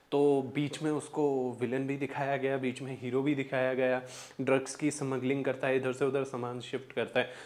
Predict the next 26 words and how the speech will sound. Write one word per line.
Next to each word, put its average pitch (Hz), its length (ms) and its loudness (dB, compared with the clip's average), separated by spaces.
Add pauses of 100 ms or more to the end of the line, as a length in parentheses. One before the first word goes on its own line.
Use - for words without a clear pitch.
तो 214 100 6
इस 214 200 -4
तरीके 190 340 0
की - 420 -6
कुछ 196 280 -6
मूवी 143 300 2
होने 131 200 0
वाली 117 260 -6
है। 120 60 -4
लेकिन 160 300 2
उसके 196 380 2
जो 185 260 4
एक्शन 175 340 -2
सीन 156 300 2
है 147 180 0 (300)
और 151 100 4
जो 165 180 2
स-, - 240 -10
अ, - 20 2
मतलब 143 420 2
जिस 156 240 2
तरीके 147 280 2
से 165 120 -2
उसकी 165 220 2
डायलॉग 135 380 2
डिलीवरी 139 420 2